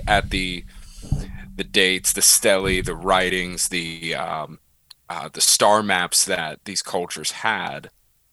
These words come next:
and take the time, it seems fairly easy to actually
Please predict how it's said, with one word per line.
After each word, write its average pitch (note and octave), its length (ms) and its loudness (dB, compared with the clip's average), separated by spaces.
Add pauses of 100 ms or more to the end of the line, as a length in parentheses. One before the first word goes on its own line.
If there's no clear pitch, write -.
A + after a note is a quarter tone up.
(720)
and - 80 -16
take - 300 -2
the - 80 -8
time, G#2 460 0
it F2 100 -6
seems B2 300 0
fairly F#2 400 0
easy E2+ 340 -6
to E2+ 140 -4
actually E2+ 600 -2